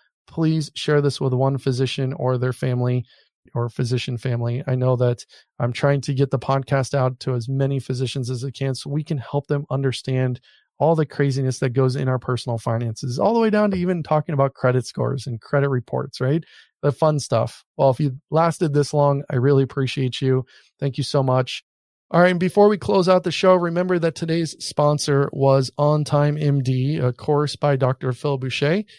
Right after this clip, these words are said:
And make sure that you use the fifteen percent off code, which is twenty twenty-one, when you go to checkout.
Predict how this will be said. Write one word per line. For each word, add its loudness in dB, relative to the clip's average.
And 2
make 0
sure -2
that -2
you -4
use -2
the 0
fifteen -2
percent -4
off -2
code, 2
which -4
is -4
twenty -2
twenty-one, 0
when -2
you -2
go 0
to 0
checkout. 0